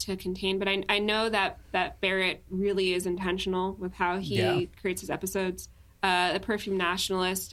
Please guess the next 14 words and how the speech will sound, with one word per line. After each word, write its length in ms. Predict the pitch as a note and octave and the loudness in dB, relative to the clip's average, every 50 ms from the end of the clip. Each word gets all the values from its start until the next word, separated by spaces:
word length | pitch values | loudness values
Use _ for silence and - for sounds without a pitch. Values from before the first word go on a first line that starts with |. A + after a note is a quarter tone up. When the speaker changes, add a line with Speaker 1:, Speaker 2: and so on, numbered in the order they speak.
| - | -4
Speaker 1:
is 160 | - F#3+ F3+ F#3+ | -2 -2 0 2
a 40 | |
similar, 280 | E3 A#2+ A2 G#2 - - | 2 4 4 6 4 4
Speaker 2:
Mm-hmm. 80 | G2 - | 2 2
Speaker 1:
he 180 | F#3+ A3 G#3 F#3 | 0 -2 -4 -6
calls 320 | - - - A#3 A3 G#3+ | -6 -2 0 2 2 2
it 60 | G3+ | 0
the 120 | - G#3 - | -2 0 0
ongoing 460 | - F#3+ F#3+ F#3+ F#3+ F#3 F3+ F3+ F#3+ | 2 2 2 2 0 0 0 0 -2
story. 560 | F#3+ - - F#3+ F3 F3 F3 F3 F3 F3 F#3+ - - - - - - - | -4 -4 -4 -2 -2 0 0 0 -2 -2 -4 -6 -12 -18 -18 -16 -4 0
Uh, 40 | G#3 G#3 G#3 G3+ - | 2 2 2 2 2
and 100 | - A#3 | 2 2
I, 200 | B3+ D4 C#4+ - - | 2 2 2 2 2
I, 140 | - D4 | 2 2